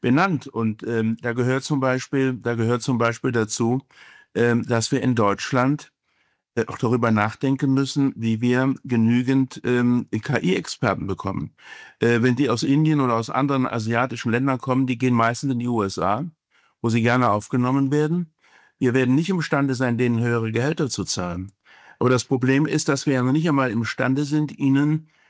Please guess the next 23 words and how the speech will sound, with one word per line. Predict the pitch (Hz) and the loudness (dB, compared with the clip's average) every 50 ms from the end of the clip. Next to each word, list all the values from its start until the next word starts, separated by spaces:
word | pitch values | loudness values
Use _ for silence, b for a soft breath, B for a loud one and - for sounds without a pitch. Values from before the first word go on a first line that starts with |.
| b b b b | b b b b
das | - 120 113 - | -6 -4 -4 -2
Gleiche | - 131 127 131 147 170 - - 156 - | 0 0 2 2 2 0 0 -2 -4 -4
zu | - 139 120 113 | -4 -4 -2 -2
bieten, | 120 135 151 147 - 151 147 143 139 139 - - | 0 -2 -2 0 0 0 2 2 2 0 -2 -2
äh, | 120 127 127 123 104 | -2 -2 0 0 0
was | 123 120 - | -2 -2 -2
die | - 131 | -2 -2
U | 104 131 127 117 | 0 2 2 2
S | 120 110 - | 2 0 -2
A | - 113 117 120 135 151 160 160 - | 0 2 2 2 2 0 -2 -4 -8
zu | - - 139 | -12 -10 -8
einem | - 123 131 120 - | -6 -6 -6 -6 -6
Erfolgsmodell | - 107 - - - 147 160 175 165 - - 151 143 131 131 127 127 | -8 -10 -10 -6 -4 -4 -4 -4 -6 -6 -4 -4 -2 0 0 0 0
gemacht | 131 123 123 131 127 - - - | 0 0 0 -2 -2 -4 -6 -4
haben, | 123 117 113 117 107 - - - | -2 -2 0 -2 -4 -6 -10 -10
ohnegleichen, | - - 139 147 147 135 - - 120 113 120 135 151 - - 143 | -2 0 2 2 2 0 0 0 0 2 2 2 0 -2 -2 0
nämlich | 131 127 131 143 151 156 156 - _ _ _ _ _ _ - | 0 2 2 2 0 -2 -4 -10 _ _ _ _ _ _ -6
Aktienoptionen. | 151 160 - - - 143 117 - 101 - - - - - 90 - - 104 107 - _ _ _ _ _ _ _ _ _ _ _ _ | -6 -4 -4 -2 -2 0 -2 -2 -4 -6 -8 -10 -8 -8 -10 -10 -12 -12 -14 -18 _ _ _ _ _ _ _ _ _ _ _ _
Äh, | 139 127 127 127 127 120 | 0 2 4 4 4 4
wenn | 135 135 | 2 2
ein, | - 127 131 127 127 127 | 2 2 2 2 2 0
ähm, | 123 127 123 120 123 123 120 - | 0 0 0 2 2 0 0 -4
K-I-Ingenieur | - - - 131 120 127 156 190 208 - 170 143 147 160 151 147 143 147 147 143 139 113 104 - | -8 -6 -4 -2 -2 0 0 0 0 0 0 0 0 0 0 2 2 2 2 2 0 0 -2 -4